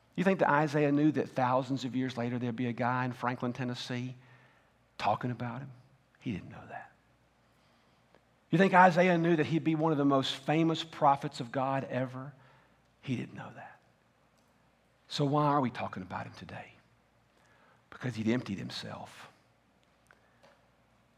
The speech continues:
And he submitted himself to God's plan for his life. And he was willing to do whatever it took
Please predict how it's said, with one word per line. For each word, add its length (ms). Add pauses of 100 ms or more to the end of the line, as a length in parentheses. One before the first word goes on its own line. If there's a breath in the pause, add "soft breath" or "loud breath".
(420)
And 80
he 60
submitted 420
himself 440
to 100
God's 280
plan 300
for 160
his 180
life. 480 (380 loud breath)
And 160
he 80
was 140
willing 280
to 60
do 300
whatever 500
it 160
took 420